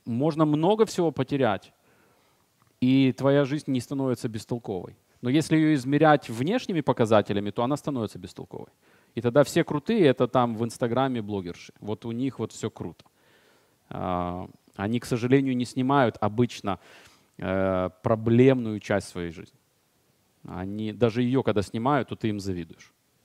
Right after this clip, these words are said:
То есть они рассказали о проблемах, но ты сидишь, сесть и плакать просто, как бы, и вот в этом она победила. Ну, то есть как бы во всем. Это, поэтому это популярно, кстати говоря, потому что женщины тянутся, ну вот, вот «я хочу тоже быть такой, а она какая?»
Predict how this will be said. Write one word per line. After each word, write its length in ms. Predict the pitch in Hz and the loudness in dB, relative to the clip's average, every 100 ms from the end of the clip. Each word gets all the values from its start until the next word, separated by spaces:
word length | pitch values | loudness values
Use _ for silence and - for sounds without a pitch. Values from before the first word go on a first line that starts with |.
| _ _ _ | _ _ _
То 80 | - | -16
есть 120 | 90 | -8
они 120 | 117 131 | 0 2
рассказали 440 | 127 131 151 143 | 2 6 8 10
о 60 | 139 | 8
проблемах, 520 | 139 147 196 160 - | 6 6 4 4 -4
но 60 | 117 | -10
ты 100 | 131 | -6
сидишь, 420 | 139 127 180 - - - - | -6 -2 -4 -6 -20 -20 -18
сесть 380 | - 151 147 - | 2 4 4 0
и 40 | |
плакать 500 | 131 135 127 123 - | 4 8 8 6 2
просто, 440 | 123 120 - 117 - - - - _ _ _ - | 2 2 4 0 0 -12 -20 -20 _ _ _ -2
как 160 | 110 104 | -2 -2
бы, 200 | 113 117 - - - - 110 | -4 -4 -6 -20 -20 -16 0
и 120 | 123 | 2
вот 200 | 139 139 | 4 6
в 80 | 151 | 10
этом 320 | 165 147 120 | 12 10 4
она 160 | 117 110 | 4 2
победила. 560 | 110 110 104 101 90 | 2 -2 -2 -2 -2
Ну, 120 | 101 | -6
то 100 | 107 | -6
есть 120 | 113 - | -6 -2
как 140 | 113 | -2
бы 120 | 110 | 0
во 120 | 113 | -2
всем. 360 | 127 - 120 95 | -2 -4 -6 -4
Это, 300 | 143 208 - - - - - _ _ - - | -2 -2 -4 -8 -20 -20 -20 _ _ -12 6
поэтому 320 | 185 262 247 | 6 8 6
это 120 | 214 | 6
популярно, 640 | 190 180 170 180 127 110 | 4 6 8 10 10 4
кстати 280 | - 113 107 | 0 -4 0
говоря, 300 | 110 104 104 | 2 4 4
потому 160 | 110 127 | 2 -6
что 140 | - | -8
женщины 520 | 120 160 175 - 156 | -4 -4 -4 -8 -6
тянутся, 580 | 139 151 151 147 - 131 | -2 2 2 0 -6 -6
ну 140 | 127 123 | -4 -2
вот, 200 | 113 - | -4 -6
вот 180 | 110 113 | -8 4
«я 140 | 135 | 4
хочу 300 | 143 143 156 | 6 2 0
тоже 280 | 143 151 127 | 2 2 2
быть 220 | 120 123 | 0 0
такой, 400 | - - 175 208 | 0 0 4 6
а 180 | 110 110 | 6 4
она 180 | 123 139 | 4 2
какая?» 460 | 131 - 87 87 | 2 2 2 0